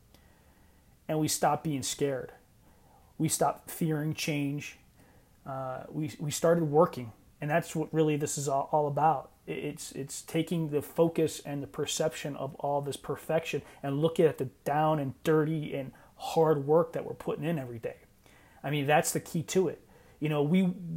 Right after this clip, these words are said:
we, we as a society look at the T Vs and look at the, the advertisements and, and see all the, the, the perceived greatness that people have in our lives, and we want it,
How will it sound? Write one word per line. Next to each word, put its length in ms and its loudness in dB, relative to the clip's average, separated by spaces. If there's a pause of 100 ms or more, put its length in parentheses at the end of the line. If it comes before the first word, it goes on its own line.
we, 280 2
we 200 6
as 140 6
a 60 -2
society 800 2 (320)
look 300 0
at 100 4
the 60 -6
T 280 0
Vs 400 0
and 120 -2
look 180 0
at 100 -2
the, 300 -2
the 140 2
advertisements 800 2
and, 160 -10 (720)
and 100 0
see 200 4
all 220 8
the, 180 2 (100)
the, 280 0
the 120 2
perceived 960 2
greatness 720 2 (160)
that 160 -2
people 280 0
have 260 4
in 60 -2
our 140 -6
lives, 480 2 (240)
and 140 6
we 120 4
want 460 8
it, 320 -4